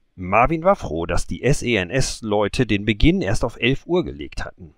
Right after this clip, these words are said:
So konnte er auf einen Wecker verzichten und erstmals seit drei Tagen mehr von dem schönen Ausblick aus seiner Wohnung genießen, als nur ein hektisches Aufstehen, um schnell zur Arbeit zu eilen. Kurz nach neun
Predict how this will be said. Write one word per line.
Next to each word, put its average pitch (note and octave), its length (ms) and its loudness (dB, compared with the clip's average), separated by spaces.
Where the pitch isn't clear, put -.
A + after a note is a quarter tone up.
So D3+ 160 2
konnte G#3+ 320 4
er F#2 180 2
auf - 100 -6
einen F2 240 -4
Wecker - 220 0
verzichten C3+ 720 -2
und A2+ 160 -6
erstmals C#3+ 540 2
seit F2+ 180 -4
drei G#2 220 2
Tagen G2+ 520 2
mehr A2 260 2
von G2+ 200 -2
dem G2+ 120 -2
schönen F3 340 -2
Ausblick G#2+ 480 -4
aus G#2+ 140 0
seiner E2+ 280 -4
Wohnung F#2 320 -2
genießen, A2+ 560 -2
als - 220 -2
nur B2+ 80 -4
ein B2 100 -2
hektisches - 520 -4
Aufstehen, A2+ 560 2
um F#2+ 100 -8
schnell F2 300 -2
zur - 220 0
Arbeit F2+ 280 2
zu - 120 -10
eilen. D#2 360 -10
Kurz - 280 6
nach D#2 160 -2
neun B2 380 4